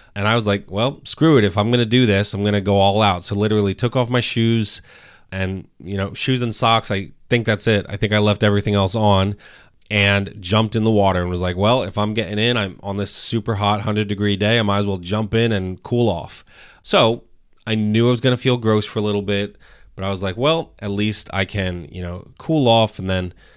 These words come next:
play with them." So that's kind of the lead up, but here's the point. So I get out of the water, start playing in the sand, start playing with the kids, and let me tell you guys,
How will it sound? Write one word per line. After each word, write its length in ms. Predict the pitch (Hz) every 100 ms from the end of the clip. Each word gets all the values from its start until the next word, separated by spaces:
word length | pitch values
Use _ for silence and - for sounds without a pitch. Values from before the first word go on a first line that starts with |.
| _ _ _
play 240 | - - 107
with 160 | 92
them." 220 | - - - _ _ _ -
So 320 | - 175 170 65
that's 240 | 160 202
kind 180 | - 269
of 80 | 151
the 80 |
lead 240 | 117 120 110
up, 220 | 95 -
but 300 | 101 120 - -
here's 320 | - 147 151
the 80 | 131
point. 420 | - 95 90 - _ - - -
So 480 | - - 143 127 123 - - _ - - -
I 140 | 113
get 160 | 127 135
out 100 | 135
of 60 |
the 80 | 147
water, 400 | 123 104 104 104
start 320 | 98 113 101
playing 260 | - 113 110
in 140 | 113
the 80 | 113
sand, 560 | - 98 95 95 90 98
start 320 | - 107 104
playing 220 | - 104
with 100 | 104
the 80 | 107
kids, 560 | 101 101 90 87 - - _ _ _ _ _
and 320 | 107 107 104
let 220 | 98 110
me 100 | 127
tell 180 | 151 117
you 140 | 98 90
guys, 420 | 80 73 -